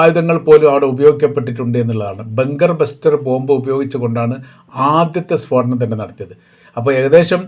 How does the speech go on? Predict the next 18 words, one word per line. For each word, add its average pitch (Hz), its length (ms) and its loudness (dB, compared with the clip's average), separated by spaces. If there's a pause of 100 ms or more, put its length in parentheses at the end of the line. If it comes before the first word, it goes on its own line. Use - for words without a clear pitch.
(400)
രണ്ടോ 143 280 4 (140)
മൂന്നോ 156 220 2 (140)
ബിൽഡിങ്ങിൻ്റെ 160 560 0 (100)
താഴ്ചയിലേക്ക് 151 600 0 (120)
തുളച്ച് 139 380 -4 (100)
കയറിയിട്ട് 143 480 0
അവിടെ 143 200 0
സ്ഫോടനം 143 460 -2
നടത്തി 131 240 -6 (120)
നാശങ്ങൾ 147 500 -4
ഉണ്ടാക്കാൻ 139 400 -2 (160)
പാകത്തിലുള്ള 139 580 -2 (120)
നിർമ്മിതിയാണ്, 131 600 -2 (640)
ഏ, 117 40 -2 (360)
ഈ - 20 0 (500)
അണ്ടർഗ്രൗണ്ട് 143 580 2 (240)
ബോംബ് 135 400 -2
എന്ന് 135 120 -4